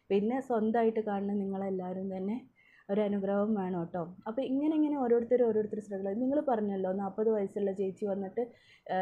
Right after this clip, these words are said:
അഞ്ച് വർഷം, ഏ, ഇതാക്കിപ്പോയി. ആ ചേച്ചിനോട് ചോദിച്ചോ, "എന്താ ചേച്ചി നിങ്ങൾ, ഏ, ഇങ്ങനെ വന്നിട്ടുള്ളത്?" എന്ന് ചോദിച്ചിട്ടുണ്ടായോ? ആ, അവർക്കുണ്ടാവും നൂറ് കഥകൾ പറയാൻ. പിന്നെ നമ്മളെ ഈ സൊസൈറ്റിയിൽ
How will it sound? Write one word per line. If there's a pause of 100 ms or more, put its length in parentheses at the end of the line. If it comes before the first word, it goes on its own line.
(120)
അഞ്ച്
വർഷം, (180)
ഏ,
ഇതാക്കിപ്പോയി.
ആ
ചേച്ചിനോട്
ചോദിച്ചോ,
"എന്താ
ചേച്ചി
നിങ്ങൾ, (560)
ഏ, (680)
ഇങ്ങനെ (220)
വന്നിട്ടുള്ളത്?"
എന്ന്
ചോദിച്ചിട്ടുണ്ടായോ? (280)
ആ,
അവർക്കുണ്ടാവും
നൂറ്
കഥകൾ
പറയാൻ. (420)
പിന്നെ
നമ്മളെ
ഈ
സൊസൈറ്റിയിൽ